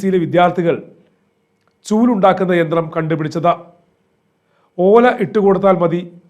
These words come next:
മറുവശത്ത് ഓലയും ഈർക്കിലിയും വേർപെട്ട് ദാ താഴെ കിടക്കുന്നു. നിമിഷ നേരത്തിനുള്ളിൽ ഒരു കെട്ട് ചൂലിനുള്ള ഈർക്കിലികൾ തയ്യാർ.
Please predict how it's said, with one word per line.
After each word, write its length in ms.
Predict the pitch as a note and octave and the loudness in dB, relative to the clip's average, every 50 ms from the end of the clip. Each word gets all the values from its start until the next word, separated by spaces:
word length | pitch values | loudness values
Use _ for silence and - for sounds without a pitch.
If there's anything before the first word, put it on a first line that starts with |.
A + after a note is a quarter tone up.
| _ _ | _ _
മറുവശത്ത് 680 | D#3+ E3 E3+ G3 G3 G3+ F#3+ - F#3 - - F#3 F3+ F3+ F3+ - - | 0 2 2 2 2 0 -2 -2 -6 -6 -2 0 0 0 -2 -8 -4
ഓലയും 600 | F3 D#3 D#3+ D#3+ F3+ F3+ F#3 F#3 F#3 F#3 F#3 F#3 F#3 | -2 0 2 2 2 2 2 0 -2 -4 -8 -6 -4
ഈർക്കിലിയും 500 | E3 E3 E3+ - - F#3 E3+ F3+ F#3 D#3 | -2 -2 -2 -4 -6 -6 -6 -4 -6 -4
വേർപെട്ട് 480 | D3+ D#3+ D#3+ D#3+ E3 E3 - E3 C#3 | -2 -2 -2 0 -2 -4 -4 -4 -2
ദാ 240 | D#3 D#3 E3+ F3+ F3+ - - - | 0 0 0 -2 -4 -8 -12 -6
താഴെ 260 | E3 D3+ D#3 D#3 E3 | -2 -2 0 0 0
കിടക്കുന്നു. 540 | D#3+ E3 E3 D3+ D3 D#3 D#3+ D#3+ E3+ - - _ _ _ _ _ _ _ _ _ _ _ _ _ _ _ F#3 | -2 -4 -8 -8 -6 -6 -8 -8 -8 -10 -14 _ _ _ _ _ _ _ _ _ _ _ _ _ _ _ -2
നിമിഷ 280 | F#3 G#3+ G#3 B3 G3+ | 0 2 2 2 2
നേരത്തിനുള്ളിൽ 600 | C4 C4 B3 A#3 A3+ A3+ A#3 A3+ A3 A3 A3 A3 A3+ - | 2 4 4 4 4 4 2 0 0 0 -4 -6 -4 0
ഒരു 200 | G3 F#3 G3 G#3 | 2 4 4 4
കെട്ട് 140 | A3 A#3 F3+ | 2 0 -2
ചൂലിനുള്ള 680 | F3+ - G#3 G3+ G3+ F#3+ G3+ G3 F#3+ F#3+ F#3 F#3 F#3+ F#3+ | -4 -4 -4 -2 -2 0 0 2 2 2 2 2 0 0
ഈർക്കിലികൾ 500 | F3+ F3 F3+ F3 G3 F#3 E3+ D#3+ E3 D#3+ E3 | -2 -2 -2 -2 -2 -2 0 0 -2 0 0
തയ്യാർ. 280 | E3+ E3 F3 F3+ F3+ | 2 2 4 4 2